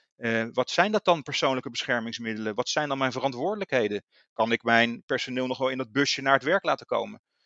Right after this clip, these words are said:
Ook daar veel praktische vragen, ehm, maar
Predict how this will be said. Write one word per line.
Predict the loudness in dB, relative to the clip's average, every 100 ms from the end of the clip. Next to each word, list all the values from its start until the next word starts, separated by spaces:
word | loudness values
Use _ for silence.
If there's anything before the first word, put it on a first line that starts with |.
| _ _ _
Ook | 2 8
daar | 10 10 10 6
veel | 2 4 4
praktische | 2 0 0 -8
vragen, | 0 4 4 4 -4
ehm, | -8 -6 -2 0 -2 -6 -6
maar | -2 2 2 0 _